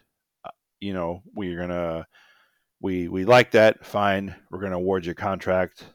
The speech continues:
And then, and then you have what you call a letter of in-, uh, what is it? A letter of intent?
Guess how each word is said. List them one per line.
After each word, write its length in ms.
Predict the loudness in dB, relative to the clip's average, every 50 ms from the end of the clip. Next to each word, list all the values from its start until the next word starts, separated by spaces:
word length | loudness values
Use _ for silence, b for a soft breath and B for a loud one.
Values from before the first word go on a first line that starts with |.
| _ _ _ _
And 240 | -6 -6 -4 -2 0
then, 300 | 0 0 0 -2 -6 -6 _
and 160 | -4 0 4
then 140 | 4 4 4
you 120 | 4 4
have 340 | 6 8 8 8 8 6 6
what 180 | 2 0 0 0
you 80 | -10
call 340 | -6 -4 -2 -2 -2 -4 B B B B B B B
a 60 | -2
letter 460 | 2 4 4 6 6 6 4 2 0
of 380 | 0 -2 0 0 0 0 0 -2
in-, 280 | -6 -8 -8 -10 -14 _ _
uh, 280 | -14 -12 -10 -10 -12 -12
what 200 | -12 -12 -12 -12
is 140 | -12 -12 -12
it? 60 | -12
A 40 | -8
letter 360 | 0 2 4 4 4 4 0
of 120 | 0 -2
intent? 480 | -8 -12 -6 0 0 0 0 -2 -6